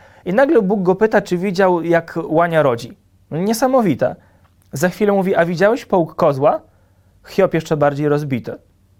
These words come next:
Jeszcze bardziej nie wie już, śmiać się, płakać,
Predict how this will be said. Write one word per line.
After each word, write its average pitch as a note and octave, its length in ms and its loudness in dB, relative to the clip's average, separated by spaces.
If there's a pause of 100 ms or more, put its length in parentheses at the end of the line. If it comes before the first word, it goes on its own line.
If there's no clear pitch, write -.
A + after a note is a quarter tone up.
(120)
Jeszcze D#3+ 260 -4
bardziej F3+ 340 2
nie G3 140 2
wie C#3 100 0
już, B2 200 -2 (220)
śmiać F3+ 420 -2
się, F#3 160 2
płakać, F3 580 0